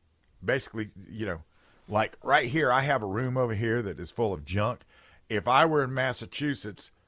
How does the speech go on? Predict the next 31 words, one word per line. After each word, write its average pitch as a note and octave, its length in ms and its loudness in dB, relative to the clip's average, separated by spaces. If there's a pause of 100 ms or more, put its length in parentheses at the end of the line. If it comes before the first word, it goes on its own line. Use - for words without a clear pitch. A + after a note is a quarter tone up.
Healy D#3+ 380 0
would B2 160 -2
be G#2+ 120 -6
contacting A#2 680 -2
me F#2 100 -4
going, F2+ 300 -2
"We C3 120 -2
know C3+ 220 2
you A2+ 240 -4
have G2 160 0
a F2+ 60 -2
room G2 300 -2
that E2+ 140 -10
nobody's F2 440 -2
sleeping D#2+ 360 -6
in D2+ 140 -4
that C#2 180 -12
you're C#2+ 80 -10
not C#2 200 -10
doing C#2+ 260 -8
anything C2+ 420 -12
with, B1+ 280 -18 (300)
and F2 160 -2
we G#2+ 120 0
need C3+ 360 -2
you C3+ 120 0
to A2+ 120 2
house F#2 420 0
some E2 180 -6
illegal E2+ 500 -4
immigrants." - 640 -14